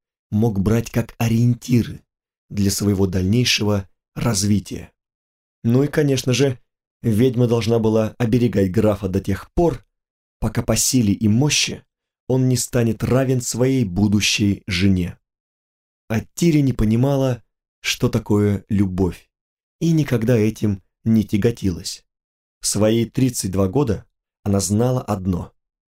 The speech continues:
Вся её жизнь направлена на служение великой праматери, которая в союзе с демоном Асгатом сотворила первых ламий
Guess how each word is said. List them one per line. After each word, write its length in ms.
Вся 320
её 240
жизнь 440
направлена 840
на 140
служение 480
великой 560
праматери, 760
которая 360
в 60
союзе 640
с 140
демоном 540
Асгатом 680
сотворила 640
первых 480
ламий 460